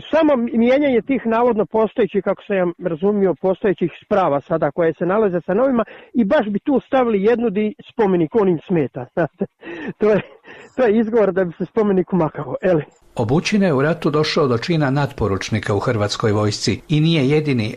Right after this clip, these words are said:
Speaker 2: ratni veteran u inicijativi za obranu spomenika. On se boji da se ovakvi potezi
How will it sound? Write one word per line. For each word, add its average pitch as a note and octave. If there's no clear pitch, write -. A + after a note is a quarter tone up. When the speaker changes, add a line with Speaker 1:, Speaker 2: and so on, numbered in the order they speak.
Speaker 2:
ratni B2
veteran D3+
u D3+
inicijativi B2
za A2
obranu G#2+
spomenika. G2+
On C3
se C3+
boji A#2
da D3
se C3+
ovakvi B2
potezi C#3+